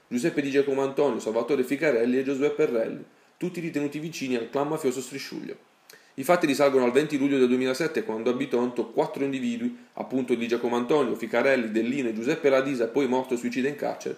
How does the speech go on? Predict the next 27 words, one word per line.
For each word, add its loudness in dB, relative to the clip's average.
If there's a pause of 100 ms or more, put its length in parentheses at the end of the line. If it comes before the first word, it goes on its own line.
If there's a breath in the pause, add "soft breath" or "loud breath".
(280 loud breath)
a 0
bordo 2
di 2
una 2
Fiat -2
Uno 2
uccisero -2
con -2
una 0
mitraglietta 0
a 4
Vito -2
Napoli, -6 (340 soft breath)
braccio 4
destro 4
del 0
capoclan 0
Domenico 0
Conte, 0
vero 2
obiettivo 2
del 4
raid, 2
poi 0
riuscito -2
a 4
fuggire. -6